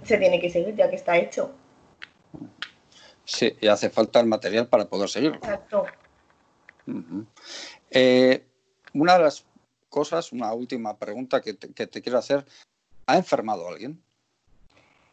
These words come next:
Speaker 1: De nuestra tienda la verdad es que no ha enfermado nadie.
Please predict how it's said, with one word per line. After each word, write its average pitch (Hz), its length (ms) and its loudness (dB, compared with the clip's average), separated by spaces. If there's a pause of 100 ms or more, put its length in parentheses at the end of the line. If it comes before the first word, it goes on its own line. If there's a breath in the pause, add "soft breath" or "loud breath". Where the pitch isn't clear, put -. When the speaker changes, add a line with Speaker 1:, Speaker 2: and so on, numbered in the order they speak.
(240)
Speaker 1:
De 262 460 10
nuestra 254 300 2
tienda 240 240 -2
la 302 80 2
verdad 294 200 0
es 294 120 2
que 302 100 0
no 285 60 4
ha 285 40 6
enfermado 285 460 4
nadie. 208 460 0